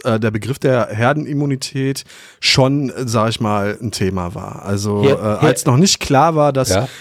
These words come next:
Speaker 1: dass, ich sag mal, die Reinfektion und die, äh, Weitergabe trotz Impfung in, in, sich in diesem Maße und in dieser, äh, Größenordnung abspielt, weil ja auch noch mit diesen Varianten noch nicht zu rechnen war.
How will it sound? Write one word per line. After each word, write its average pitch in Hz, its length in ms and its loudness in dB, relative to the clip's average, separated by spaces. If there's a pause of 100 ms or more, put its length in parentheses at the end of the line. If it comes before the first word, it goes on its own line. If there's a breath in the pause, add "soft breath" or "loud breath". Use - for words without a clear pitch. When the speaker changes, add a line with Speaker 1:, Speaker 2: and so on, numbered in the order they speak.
(140 loud breath)
Speaker 1:
dass, 123 220 2
ich 127 140 -2
sag 135 140 0
mal, 135 220 2
die 120 160 0
Reinfektion 139 880 2
und 120 320 -2
die, 113 280 2
äh, 110 280 0
Weitergabe 131 640 2
trotz - 300 -2
Impfung 135 500 -2 (160)
in, 127 200 2
in, 127 360 -2
sich 139 240 -4
in 123 120 2
diesem 135 360 2
Maße 107 400 0
und 110 140 -4
in 117 100 -4
dieser, 120 400 2 (460 loud breath)
äh, 117 360 2
Größenordnung 120 680 2
abspielt, 120 400 -2
weil 117 160 4
ja 123 80 4
auch 123 100 0
noch 120 140 2
mit 120 100 0
diesen 120 260 2
Varianten 113 460 2
noch 101 80 2
nicht 110 220 -2
zu 120 100 -2
rechnen 113 400 -2
war. 107 240 -2